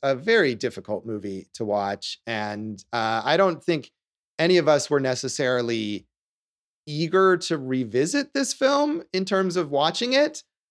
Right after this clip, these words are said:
Um, and that doesn't necessarily, I mean, we'll, we'll, we'll get into it. That doesn't necessarily mean we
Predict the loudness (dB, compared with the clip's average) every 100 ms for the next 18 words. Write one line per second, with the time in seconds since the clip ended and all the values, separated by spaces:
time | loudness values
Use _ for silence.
0 | _ 4 6 4 2 4 6 6 4 4
1 | 2 2 4 6 4 2 -2 2 0 2
2 | 2 2 0 0 0 0 2 0 0 2
3 | 0 0 -2 0 0 0 0 -4